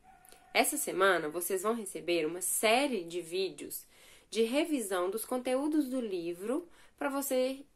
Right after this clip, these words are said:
pra vocês irem se preparando pras provas.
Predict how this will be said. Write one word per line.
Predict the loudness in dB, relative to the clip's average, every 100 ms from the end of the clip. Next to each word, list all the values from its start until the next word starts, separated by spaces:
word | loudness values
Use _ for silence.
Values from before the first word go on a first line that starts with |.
| _
pra | -4
vocês | -2 -2 -2 -2
irem | -2 -4
se | -6
preparando | -8 -6 -2 -2 -2 -6
pras | -6 -4 -4 -6
provas. | -6 -8 -10 -18 -20